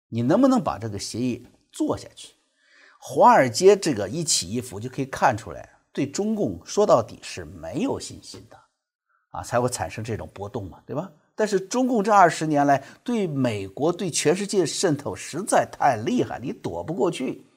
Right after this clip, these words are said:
哎，合资的、参股的、并购的、这个采购的，几乎所有的美国企业都多少深陷其中。你川普，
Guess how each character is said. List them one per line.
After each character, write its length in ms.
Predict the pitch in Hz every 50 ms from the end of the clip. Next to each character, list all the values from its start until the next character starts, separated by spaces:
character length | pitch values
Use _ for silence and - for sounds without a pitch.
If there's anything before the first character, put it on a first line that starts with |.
| _ _ -
哎， 220 | 143 165 143 - - - -
合 300 | - - - 143 175 202
资 180 | 196 - 220 185
的、 140 | 160 147 135
参 300 | - 160 175 180 180 151
股 160 | 113 101 117
的、 120 | 135 143
并 240 | 139 - 196 170 160
购 200 | 156 180 165 143
的、 200 | 120 110 110 113 - - _ _
这 100 | - 151
个 80 | 143 139
采 240 | - - 190 -
购 240 | 247 202 214 180 147
的， 160 | 120 107 - - - _ _
几 200 | - - 233 247
乎 120 | 214 226
所 300 | 226 - - - 180 254
有 100 | 294 247
的 140 | 170 160 135
美 180 | 123 107 98 98
国 160 | 113 127 143
企 280 | 143 - - - 104 95
业 120 | 92 104
都 300 | - - 143 196 247 240 - - - _ _ -
多 180 | 233 226 220 202
少 180 | - - -
深 300 | - - - 147 151 156
陷 220 | 147 147 110 85 -
其 220 | - - - 87
中。 140 | 82 87 85 104
你 320 | 131 202 302 381 370 370 - _ _ _ _ _ _ _ _ _ _ _ _ _ _
川 320 | - - 262 294 320 311 -
普， 540 | - - 127 107 107 147 185 - - -